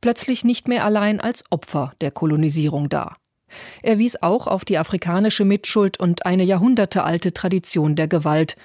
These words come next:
auf dem afrikanischen Kontinent hin. Fünfzig Jahre nach der deutschen Erstveröffentlichung ist Uologems Kultbuch des Postkolonialismus nun noch einmal auf Deutsch erschienen.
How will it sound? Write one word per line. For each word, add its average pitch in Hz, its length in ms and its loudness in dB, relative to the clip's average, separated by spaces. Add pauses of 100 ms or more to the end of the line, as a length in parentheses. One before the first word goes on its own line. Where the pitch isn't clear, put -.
(180)
auf - 160 -6
dem 156 140 -2
afrikanischen 151 680 -2
Kontinent 135 460 -6
hin. - 220 -8 (840)
Fünfzig - 520 -4
Jahre 190 360 2
nach 175 240 0
der 175 160 0
deutschen 170 400 -2
Erstveröffentlichung 202 1080 0 (220)
ist - 300 -2
Uologems 190 720 2
Kultbuch 175 520 -2
des - 260 -4
Postkolonialismus 170 1120 0 (260)
nun 220 160 4
noch 226 140 2
einmal 147 480 0
auf - 180 -2
Deutsch 147 320 -2
erschienen. 156 480 -4